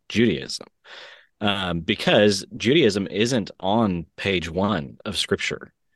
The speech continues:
right? That doesn't happen till later. And there are plenty of people pre-Judaism in Scripture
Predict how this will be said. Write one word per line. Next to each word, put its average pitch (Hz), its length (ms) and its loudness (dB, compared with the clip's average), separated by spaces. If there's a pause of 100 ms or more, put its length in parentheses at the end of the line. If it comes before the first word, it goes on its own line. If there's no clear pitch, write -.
(320)
right? 95 240 2
That 117 160 2
doesn't 120 280 2
happen 104 340 -2
till 87 160 -2
later. 92 300 2
And 92 180 2
there 101 120 4
are 90 80 2
plenty 147 360 0
of 85 140 0
people 87 480 -2 (220)
pre-Judaism 110 1040 0 (600)
in 117 240 2
Scripture 82 640 0